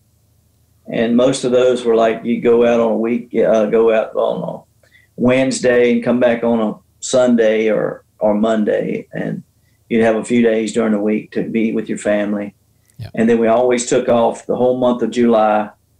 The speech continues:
Speaker 1: and we always took off the month of December and a couple weeks in January. That's when we went back to work. So we always had that time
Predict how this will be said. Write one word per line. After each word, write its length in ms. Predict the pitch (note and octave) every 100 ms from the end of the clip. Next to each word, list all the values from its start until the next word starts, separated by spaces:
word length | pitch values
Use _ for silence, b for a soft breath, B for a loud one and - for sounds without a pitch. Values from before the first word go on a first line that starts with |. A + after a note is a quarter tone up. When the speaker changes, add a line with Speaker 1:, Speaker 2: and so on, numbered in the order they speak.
| _ _ _
Speaker 1:
and 100 | -
we 80 | A2
always 400 | G#2+ A#2 A#2+ A#2+
took 200 | - A#2
off 340 | A#2 A2+ A2+ -
the 80 | G#2
month 300 | A2+ A2+ G#2
of 120 | G2+
December 720 | A2 G#2 A#2 G#2 - - - -
and 340 | G#2+ G2 - - -
a 120 | -
couple 260 | A2+ G#2+
weeks 220 | A2 A2+ A2
in 100 | G2+
January. 540 | A2 G#2 - - -
That's 160 | - G#2+
when 100 | G#2+
we 60 |
went 120 | G#2
back 220 | - G#2+ -
to 80 |
work. 320 | G2+ G#2 - _ _ _ _ _ - - B B - _ -
So 220 | - B2
we 120 | A2+ A#2+
always 400 | B2+ B2 A#2 B2
had 160 | A2+
that 200 | A2 G#2
time 560 | - A2+ A2 G#2 F#2